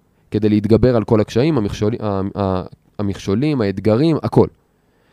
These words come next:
ומי שלא, פשוט מתכופף בפני המוח שלו, ו-, ומוותר. וכשאתה מוותר, אתה מקטין את הסיכוי שלך להצליח לאפס, כי אתה פשוט לא עושה את מה שאתה אמור לעשות.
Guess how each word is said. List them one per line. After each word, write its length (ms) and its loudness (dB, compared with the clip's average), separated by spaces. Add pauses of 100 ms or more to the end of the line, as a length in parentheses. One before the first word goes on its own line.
(200)
ומי 180 0
שלא, 400 2 (640)
פשוט 500 -4 (340)
מתכופף 600 0 (540)
בפני 300 0
המוח 340 2
שלו, 280 2 (580)
ו-, 420 -2
ומוותר. 520 -2 (240)
וכשאתה 480 -2
מוותר, 400 4 (560)
אתה 100 -2
מקטין 260 0
את 60 -4
הסיכוי 340 2
שלך 200 0
להצליח 500 2
לאפס, 560 -2
כי 80 -8
אתה 100 -8
פשוט 440 -4
לא 100 4
עושה 220 2
את 100 -4
מה 100 0
שאתה 140 -2
אמור 200 2
לעשות. 420 -2